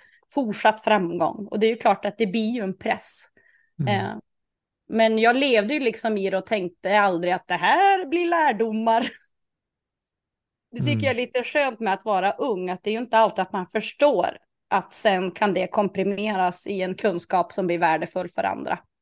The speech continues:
Speaker 1: Eh, och att ge. Så det, det är ju en gåva.
Speaker 2: Jag
Speaker 1: Att
Speaker 2: tycker
Speaker 1: ens
Speaker 2: så.
Speaker 1: egna
Speaker 2: Jag brukar,
Speaker 1: erfarenheter.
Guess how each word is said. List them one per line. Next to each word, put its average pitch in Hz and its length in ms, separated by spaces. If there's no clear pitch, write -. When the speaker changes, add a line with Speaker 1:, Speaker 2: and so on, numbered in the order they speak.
Speaker 1:
Eh, 180 220
och 202 160
att 190 160
ge. 180 420
Så - 100
det, 240 280
det 233 100
är 262 80
ju 233 100
en 214 100
gåva. - 360
Speaker 2:
Jag 147 160
Speaker 1:
Att - 80
Speaker 2:
tycker - 200
Speaker 1:
ens 233 320
Speaker 2:
så. 180 60
Speaker 1:
egna 180 220
Speaker 2:
Jag 185 180
brukar, 185 180
Speaker 1:
erfarenheter. 170 460